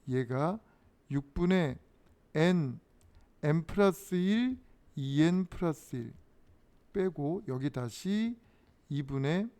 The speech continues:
N, N 플러스 일.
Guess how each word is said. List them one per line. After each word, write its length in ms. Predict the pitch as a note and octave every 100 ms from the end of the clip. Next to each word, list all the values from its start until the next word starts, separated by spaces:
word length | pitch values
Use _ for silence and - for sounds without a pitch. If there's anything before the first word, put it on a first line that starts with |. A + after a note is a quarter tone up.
| _ _ _ _ _ - - _ _ _ _ _ _ _ -
N, 420 | D3+ E3+ G3 G#3 - _ _ _ _ _ _ _ _ _ -
N 240 | C#3+ C#3
플러스 480 | C3 - C#3+ - -
일. 180 | A#2+ A2+